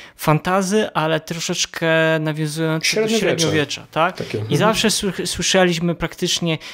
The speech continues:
Speaker 1: naprawdę, jak ja sobie robiłem dzisiaj ten research i gdzie bym nie po-, e, jedyną chyba różnicą to był taki, e, to był Eld-, Eld-, Elder Scroll, czyli wszystko, co Jeremy Soule, e, komponował.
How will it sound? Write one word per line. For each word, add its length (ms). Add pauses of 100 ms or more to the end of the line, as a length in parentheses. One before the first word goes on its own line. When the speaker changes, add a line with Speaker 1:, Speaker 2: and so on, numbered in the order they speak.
(120)
Speaker 1:
naprawdę, 380
jak 200
ja 100
sobie 260
robiłem 340
dzisiaj 220
ten 220
research 460 (320)
i 60
gdzie 220
bym 160
nie 120
po-, 380
e, 40 (240)
jedyną 580
chyba 300
różnicą 580
to 140
był 160
taki, 600
e, 120
to 140
był 300
Eld-, 300 (100)
Eld-, 400
Elder 360
Scroll, 340
czyli 240
wszystko, 380
co 140 (140)
Jeremy 340
Soule, 380 (420)
e, 300
komponował. 540